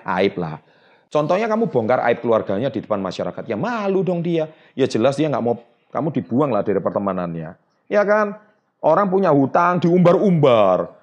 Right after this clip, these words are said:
Nilainya jelek, ditunjukin teman-teman. "Eh, ini loh, eh, nilainya matematikanya lima puluh, kamu pamer-pamerin ke temennya, malu lah dia." Ya jelas dia malu.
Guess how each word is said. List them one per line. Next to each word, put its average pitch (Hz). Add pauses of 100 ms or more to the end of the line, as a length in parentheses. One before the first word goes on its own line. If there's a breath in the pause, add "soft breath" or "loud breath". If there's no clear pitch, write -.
(160 soft breath)
Nilainya 226
jelek, 190
ditunjukin 156
teman-teman. 147
"Eh, 320
ini 349
loh, 294 (300 loud breath)
eh, 285
nilainya 302
matematikanya 311
lima 403
puluh, 277
kamu 285
pamer-pamerin 254
ke 247
temennya, 240
malu 233
lah 190
dia." 156 (320 loud breath)
Ya 233
jelas 247
dia 254
malu. 226